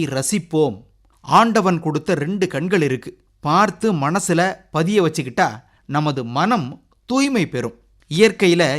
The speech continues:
எவ்வளவோ இருக்கு. அதுல ஏதாவது ஒண்ண, உதாரணத்துக்கு ஒரு கல்லு, மண்ணு, ஒரு மழை, ஒரு வானவில், இதுல ஏதாவது ஒண்ண நம்மளால உருவாக்க முடியுமா? சிந்திக்கணும். இயற்கையின் படைப்புகள் ஏராளம். அவற்றை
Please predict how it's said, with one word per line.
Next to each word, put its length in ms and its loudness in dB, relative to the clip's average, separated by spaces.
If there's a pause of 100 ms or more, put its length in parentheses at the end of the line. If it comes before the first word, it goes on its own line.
எவ்வளவோ 500 0 (120)
இருக்கு. 300 -2 (340)
அதுல 220 -2 (160)
ஏதாவது 480 2 (100)
ஒண்ண, 220 0 (400)
உதாரணத்துக்கு 580 2
ஒரு 160 -2
கல்லு, 420 0 (300)
மண்ணு, 440 -2 (380)
ஒரு 180 0
மழை, 320 0 (400)
ஒரு 200 0
வானவில், 500 2 (420)
இதுல 200 0 (160)
ஏதாவது 460 2
ஒண்ண 200 0 (540)
நம்மளால 420 -2
உருவாக்க 400 2
முடியுமா? 400 -2 (500)
சிந்திக்கணும். 640 -4 (280)
இயற்கையின் 680 0 (180)
படைப்புகள் 600 -2 (180)
ஏராளம். 500 2 (320)
அவற்றை 460 0